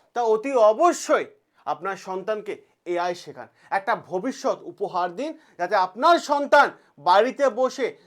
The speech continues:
এক থেকে দু ঘন্টা কি তিন ঘন্টা কাজ করে মাসে এক থেকে দু লক্ষ টাকা ইনকাম করবে। কারণ বর্তমান সমাজ হচ্ছে এআই। আপনি যদি বড় বড় কর্পোরেট সেক্টরগুলো দেখেন, সমস্ত জায়গায় কর্মী ছাঁটাই চলছে।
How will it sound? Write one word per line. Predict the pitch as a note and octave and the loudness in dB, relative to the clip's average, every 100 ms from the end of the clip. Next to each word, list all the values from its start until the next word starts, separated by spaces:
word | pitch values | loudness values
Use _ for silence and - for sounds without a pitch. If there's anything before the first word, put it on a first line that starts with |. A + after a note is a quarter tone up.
| _ | _
এক | - G3 A3 - | -2 -2 -2 -8
থেকে | A#3+ A#3 | -6 -6
দু | F#3+ | -6
ঘন্টা | G3 A#3 A#3 A3+ | -6 -6 -6 -10
কি | G#3+ | -12
তিন | F3+ A3 G#3+ | -14 -12 -10
ঘন্টা | A3 A3 G#3+ | -8 -6 -4
কাজ | G3+ G3 | -2 -4
করে | G#3+ G3 - _ _ D3 | -6 -8 -10 _ _ -10
মাসে | D#3+ F#3 B3 A#3 - - | -6 -6 -4 -6 -8 -6
এক | E3 G#3 - | -2 -2 -4
থেকে | - G#3 | -10 -8
দু | C#3+ G#3+ | -8 -4
লক্ষ | A3 A3 G3 | -2 -4 -6
টাকা | E3+ D3 | -8 -8
ইনকাম | C#3+ C3+ C3 | -10 -10 -12
করবে। | C3 A#2+ G#2 - _ _ _ _ | -14 -18 -18 -20 _ _ _ _
কারণ | A#3 B3 | 2 4
বর্তমান | B3+ C4 - F4 F4 | 4 4 4 4 4
সমাজ | - C#4 D4+ D4+ | 2 2 4 2
হচ্ছে | C#4+ | 0
এআই। | D4 A#3 A#3+ G3+ B2+ _ - _ | -2 2 4 2 -2 _ -20 _
আপনি | - G3 D4+ | -2 0 0
যদি | D4 D4 | -2 -2
বড় | A3+ A#3+ | 0 2
বড় | B3+ C#4+ | 4 2
কর্পোরেট | C#4+ A#3+ A#3+ C4 | 2 0 0 -6
সেক্টরগুলো | - A#3 G#3+ C4 B3+ B3 | -4 -8 -4 -4 -2 -2
দেখেন, | B3 C4 A#3+ - _ - | -2 -4 -6 -10 _ -4
সমস্ত | C4 C#4 D#4+ D4+ | 2 4 2 2
জায়গায় | B3+ C4 | 2 2
কর্মী | - A#3+ A3+ B3 | 2 2 2 -2
ছাঁটাই | - G3+ G#3+ G3+ | -8 -4 -2 -2
চলছে। | F#3 D3+ C3+ B2 | -6 -10 -12 -18